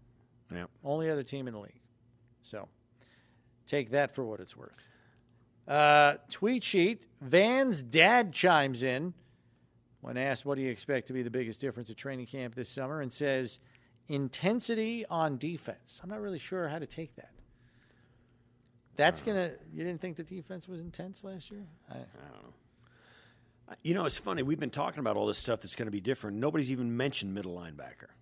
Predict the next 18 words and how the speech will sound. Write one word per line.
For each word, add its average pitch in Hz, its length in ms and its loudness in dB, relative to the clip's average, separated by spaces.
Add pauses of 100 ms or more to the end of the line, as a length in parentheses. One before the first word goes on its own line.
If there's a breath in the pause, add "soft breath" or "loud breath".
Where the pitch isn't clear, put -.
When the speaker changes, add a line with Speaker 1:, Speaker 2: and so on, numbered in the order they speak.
(2500 soft breath)
Speaker 2:
No. 170 320 6 (400)
Speaker 1:
Specifically. 107 760 -2 (340)
Speaker 2:
We 156 240 2
mentioned 147 420 2
it 151 220 0
in 143 100 -4
our 135 160 0
latest 131 360 0
podcast 143 640 0
episode, 113 500 -6
Speaker 1:
Right. - 100 -4
Speaker 2:
Bills 127 160 -4
by 131 200 0
the 113 80 -6
Numbers. 123 480 -6
It's 120 160 -12
one 131 160 -4
of 110 140 -8